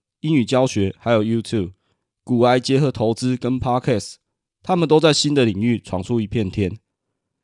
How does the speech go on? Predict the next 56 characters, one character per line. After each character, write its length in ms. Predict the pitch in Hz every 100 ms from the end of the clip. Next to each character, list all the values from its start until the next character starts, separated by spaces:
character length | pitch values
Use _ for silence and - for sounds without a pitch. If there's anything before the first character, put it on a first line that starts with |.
| _
再 180 | - 202
来 160 | 135 127
选 200 | - 107
择 120 | 113
技 240 | - 156
能 280 | 123 92 104 -
也 160 | 95
是 140 | - 147
有 100 | 107
学 200 | 104 107
问 180 | 117
的 80 | 104
哦。 200 | 98 101 _ _ _ _ _ _ _ -
当 160 | 185
然 140 | 175 147
我 80 |
们 80 | 107
是 100 | 131
要 80 | 156
尽 180 | - 147
量 140 | 139
选 200 | 131 107
择 140 | 101 107
自 160 | -
己 140 | 120 117
喜 240 | - 95
欢 200 | 110 113
的 260 | 110 92 -
或 120 | -
擅 220 | 113 139 113
长 140 | 104
的 80 | 95
技 200 | - 107
能 140 | 85
嘛。 180 | 80 98 _ _ _ _ _ _
不 140 | - 156
过 360 | 208 185 - _
有 140 | 120
时 100 | 95
候 120 | 165 127
也 80 |
是 120 | 101 139
要 60 |
考 220 | - 92
虑 160 | 101 131
一 40 |
下 240 | 107 127 98
这 100 | -
个 80 | 123
技 220 | - 147
能 140 | 107 104
的 80 |
成 200 | 95 110
长 160 | 101 98
曲 200 | - -
线。 240 | - 90